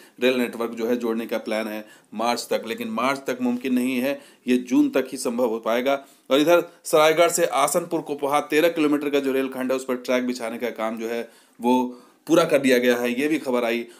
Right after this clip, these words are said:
और इस तरीके से लगातार उस पार भी, इस पार ही नहीं उस पार भी लगातार कोशिश की जा रही है। और पांच चरणों में दोस्तों इस पूरे परियोजना को पूरा करने का लक्ष्य रखा गया है,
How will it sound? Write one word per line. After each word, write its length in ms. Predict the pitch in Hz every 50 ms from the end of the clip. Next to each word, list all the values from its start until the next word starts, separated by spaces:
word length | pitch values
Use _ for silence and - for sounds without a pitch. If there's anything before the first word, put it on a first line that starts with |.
| _ _
और 120 | - 131 156
इस 140 | 160 - -
तरीके 260 | 151 147 139 147 139
से 120 | 143 139
लगातार 420 | 131 131 123 123 123 - 135 131 127
उस 240 | - 156 156 -
पार 320 | - - 131 123 127 120 113
भी, 180 | 107 110 113
इस 220 | - - 147 147 -
पार 220 | - 131 123 123
ही 80 | 120 117
नहीं 200 | 113 113 117 113 -
उस 140 | - 147 -
पार 260 | - - 123 117 113
भी 100 | 113 123
लगातार 440 | 117 113 107 110 110 107 113 107 107
कोशिश 320 | 107 - 117 107 113 104 95
की 140 | - 113
जा 100 | 107 107
रही 220 | 107 107 104 107 107
है। 140 | 107 107 110 - - _ -
और 100 | 131 131
पांच 400 | 127 - - 160 175 202 226 220
चरणों 440 | 220 - 190 165 156 156 156 156 147
में 160 | 143 143 131
दोस्तों 360 | 135 131 127 - - 123 117 107 - _ _ _ _ -
इस 140 | 135 131 127
पूरे 320 | - 143 147 143 143 139 131 131 - 127
परियोजना 520 | 120 113 - 123 117 117 120 117 117 117
को 120 | 110 120 101
पूरा 220 | - 113 113 107
करने 260 | 104 113 104 104 107
का 280 | 104 107 101 101 - - - _ _ _
लक्ष्य 300 | 107 117 117 - - 120
रखा 220 | 110 101 - 113 104
गया 200 | 101 107 104 101
है, 220 | 101 104 104 -